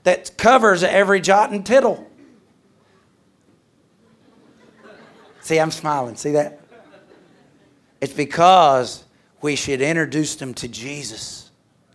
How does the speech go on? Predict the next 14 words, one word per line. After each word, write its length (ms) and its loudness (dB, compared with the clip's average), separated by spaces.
And 160 -16
Jesus 680 -4
reveals 640 -8
to 200 -8
them 300 -12
in 120 -4
a, 260 -2
in 160 -2
a 80 2
living 720 0
way. 520 0
It 120 4
is 160 2
incredible. 840 0